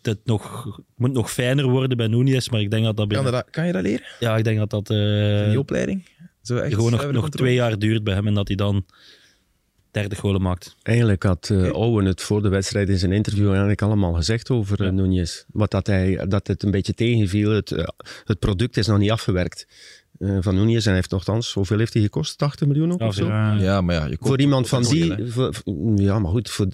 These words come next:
Speaker 3: iemand van, van dat allooi, van, met dat, dit prijskaartje aan je, aan je nek, dan mag je toch net iets meer verwachten, vind ik.
Speaker 2: Nu al, ja.
Speaker 3: Ja, vind ik wel.
Speaker 2: Hm.
Speaker 3: Vind ik wel.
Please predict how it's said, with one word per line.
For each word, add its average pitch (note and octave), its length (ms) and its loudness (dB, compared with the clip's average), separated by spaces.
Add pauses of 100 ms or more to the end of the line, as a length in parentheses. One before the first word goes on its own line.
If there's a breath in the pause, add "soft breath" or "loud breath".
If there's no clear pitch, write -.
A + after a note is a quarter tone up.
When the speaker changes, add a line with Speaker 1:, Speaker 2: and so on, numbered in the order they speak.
(140)
Speaker 3:
iemand G#2 300 0
van, F#2+ 360 0
van F#2+ 240 0
dat A#2+ 240 -2
allooi, A2+ 420 2
van, G#2+ 340 0
met G2+ 160 0
dat, - 160 -4 (260)
dit - 380 -4 (320)
prijskaartje C3 640 0
aan B2+ 120 2
je, B2 120 0
aan A#2+ 140 2
je A#2 80 4
nek, C3 280 0 (400 loud breath)
dan G#2+ 100 2
mag A2 120 4
je A2+ 60 2
toch A#2 160 2
net B2 180 2
iets - 160 -2
meer A2 180 4
verwachten, G2 400 0
vind G2+ 200 2
ik. F#2 140 2
Speaker 2:
Nu G#2+ 140 0
al, E2 220 -4 (100)
ja. D#2 200 -4 (100)
Speaker 3:
Ja, F2 300 0
vind F2+ 160 0
ik E2+ 80 -2
wel. G#2 260 0 (260 loud breath)
Speaker 2:
Hm. F2 80 -12
Speaker 3:
Vind F2 120 0
ik F2 100 -2
wel. A2 260 0